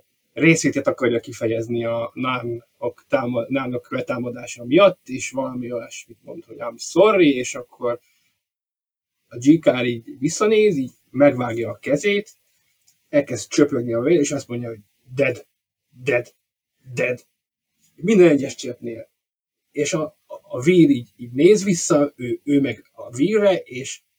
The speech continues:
nem ke-, nem be kell beszélniük, de abból a két arcból, de egyszerűen a szívedbe vág,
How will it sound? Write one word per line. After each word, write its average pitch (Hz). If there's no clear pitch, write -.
nem 170
ke-, 220
nem 214
be 175
kell 139
beszélniük, 123
de 269
abból 165
a 139
két 156
arcból, 131
de 175
egyszerűen 185
a -
szívedbe 127
vág, 120